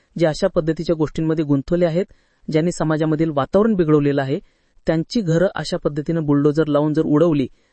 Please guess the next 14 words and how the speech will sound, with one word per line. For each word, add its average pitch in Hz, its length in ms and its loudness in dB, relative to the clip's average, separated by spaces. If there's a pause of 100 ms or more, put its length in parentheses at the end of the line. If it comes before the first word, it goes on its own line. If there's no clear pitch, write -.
(160)
तर - 80 4
महाराष्ट्रातले 151 580 -4
सामान्य 151 460 -2
लोक 151 160 0
देखील 143 320 -4
या 139 100 2
सरकारचं 143 540 -4
अभिनंदनच 151 540 -2
करतील - 360 -6 (200)
आणि 165 160 0
स्वागतच 147 500 0
करतील. - 340 -12 (1080)
बरेली 170 360 0
बघून 160 420 0